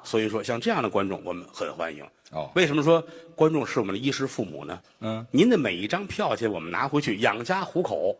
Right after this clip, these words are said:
Speaker 2: 是。
Speaker 1: 上有老下有小，给我媳妇儿，给他媳妇儿。
Speaker 2: 嗯。
Speaker 1: 然后
Speaker 2: 我媳妇儿用不着。给我媳妇儿干嘛呀？
Speaker 1: 你那份儿你就存起来呀。
Speaker 2: 啊，你不用。
Speaker 1: 啊？
Speaker 2: 嗯。
Speaker 1: 你看，我又，又省点儿，嗯。
Speaker 2: 嗯。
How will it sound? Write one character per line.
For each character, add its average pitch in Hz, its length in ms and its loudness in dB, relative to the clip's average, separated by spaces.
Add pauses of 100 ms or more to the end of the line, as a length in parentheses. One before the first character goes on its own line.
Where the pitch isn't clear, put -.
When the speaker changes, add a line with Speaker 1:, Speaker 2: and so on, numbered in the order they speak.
Speaker 2:
是。 - 240 0 (140)
Speaker 1:
上 120 280 -2
有 139 100 2
老 101 200 0
下 120 220 -2
有 120 100 4
小， 98 240 2
给 120 140 -2
我 107 140 2
媳 107 200 -4
妇 117 80 -2
儿， 107 60 -2
给 76 140 -6
他 135 120 -4
媳 117 200 -4
妇 110 80 0
儿。 - 140 -6
Speaker 2:
嗯。 98 220 -4
Speaker 1:
然 113 120 -4
后 104 160 -4
Speaker 2:
我 120 160 8
媳 214 180 8
妇 311 80 8
儿 302 60 8
用 247 140 8
不 151 80 2
着。 160 180 8 (1400)
给 214 100 2
我 311 300 6
媳 131 200 0
妇 240 80 6
儿 294 80 6
干 214 140 6
嘛 117 160 0
呀？ 117 100 -6 (360)
Speaker 1:
你 92 180 0
那 165 140 4
份 143 120 -4
儿 95 40 -10
你 92 160 -6
就 151 100 0
存 147 260 2
起 254 80 4
来 202 120 2
呀。 190 240 -4
Speaker 2:
啊， 135 280 0
你 120 140 0
不 151 220 2
用。 294 120 6 (320)
Speaker 1:
啊？ 202 240 0 (140)
Speaker 2:
嗯。 104 220 -10 (200)
Speaker 1:
你 98 80 -10
看， 147 300 0 (380)
我 107 100 -2
又， 120 140 0
又 117 160 2
省 107 180 -2
点 107 140 0
儿， - 100 -8
嗯。 107 160 -10 (140)
Speaker 2:
嗯。 123 420 -2